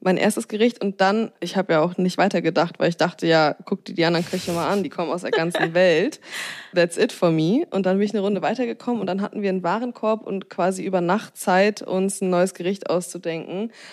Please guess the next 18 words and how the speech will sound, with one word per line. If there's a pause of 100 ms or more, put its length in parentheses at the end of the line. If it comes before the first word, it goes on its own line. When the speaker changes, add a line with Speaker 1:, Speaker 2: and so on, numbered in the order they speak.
(300)
Speaker 1:
Und
da
hab
ich
dann
eine
Butternuss-Kürbissoße
gemacht
und
so
eine
Brunnenkresse-Pesto (600)
und (840)
ein
Parmesan-Chip,
glaub
ich,
aber